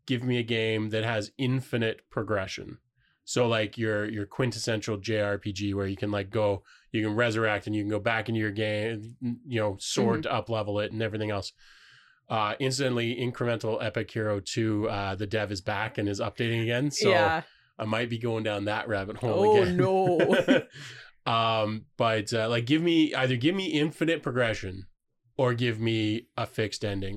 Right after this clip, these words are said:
Speaker 1: I actually, I liked WoW. I played a lot of World of Warcraft, but I never truly fell in love with it because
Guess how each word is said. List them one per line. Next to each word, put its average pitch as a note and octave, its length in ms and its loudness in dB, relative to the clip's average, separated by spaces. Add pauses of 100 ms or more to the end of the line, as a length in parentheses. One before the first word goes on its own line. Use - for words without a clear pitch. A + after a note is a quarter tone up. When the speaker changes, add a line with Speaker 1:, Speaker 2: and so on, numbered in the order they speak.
Speaker 1:
I A#2 160 0
actually, C#3 680 2 (1600)
I C#3 120 2
liked C3+ 420 2
WoW. A#2+ 420 2
I A2+ 120 2
played B2 360 0
a A#2 60 2
lot G#2 280 2
of A#2 100 -2
World B2+ 240 0
of B2 60 -2
Warcraft, B2 520 0 (140)
but A#2 260 0
I A#2 140 -2
never B2+ 640 0 (400)
truly C#3 580 2
fell A2+ 300 -2
in G#2 120 0
love G2 240 0
with C3 200 -2
it E3 200 -2 (220)
because G#2 960 0